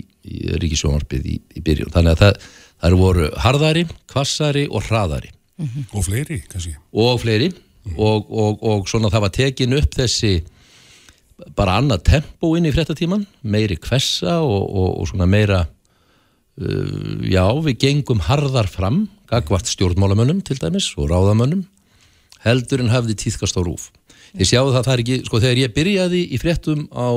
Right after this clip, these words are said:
Speaker 1: Ríkisútvarpinu, þá var enn, var eymdi eftir af þeirri venju til dæmis að þéra ráðherra, sko. Það er nú ekki lengra síðan heldur en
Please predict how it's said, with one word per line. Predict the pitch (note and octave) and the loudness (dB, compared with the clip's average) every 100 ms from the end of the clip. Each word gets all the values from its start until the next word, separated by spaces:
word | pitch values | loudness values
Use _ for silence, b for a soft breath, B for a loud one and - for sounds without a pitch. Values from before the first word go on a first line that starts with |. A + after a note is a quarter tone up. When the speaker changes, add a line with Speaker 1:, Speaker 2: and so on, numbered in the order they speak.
| A#2+ | -2
Speaker 1:
Ríkisútvarpinu, | A#2+ C3 A#2 B2+ A#2 - C3 D3+ b b b b b b _ | -4 -4 -4 -4 -6 -4 -4 -4 b b b b b b _
þá | A#2 | 0
var | B2+ B2+ - | 2 0 -2
enn, | D#3+ F#3+ G#3 E3+ - - | -2 0 2 0 -6 -6
var | C#3 C#3 C3+ - | -2 -2 -2 -8
eymdi | - D#3 F#3+ F3+ - - D3+ | -2 2 2 0 -4 -2 0
eftir | D3 E3 - - - D3 C3 | 0 -2 -4 -14 -4 -4 -2
af | C#3 C3 | -4 -4
þeirri | - C#3+ C3 C3 | -2 -2 0 -2
venju | B2+ D3+ C#3+ | 0 2 0
til | A#2+ B2+ | 0 -2
dæmis | B2+ B2+ A#2 | 0 0 -2
að | - | -4
þéra | - D#3 E3+ E3 C#3+ | -2 0 2 0 0
ráðherra, | F3+ G#3 - - | -2 -4 -6 -10
sko. | - _ _ _ | -16 _ _ _
Það | _ G#2 | _ 0
er | |
nú | A2+ | 2
ekki | C3 B2+ | 2 2
lengra | C#3 C3+ A#2+ | 0 0 -2
síðan | B2+ A#2 G#2 | 0 0 2
heldur | G#2 G2 | 0 -2
en | F#2+ | -4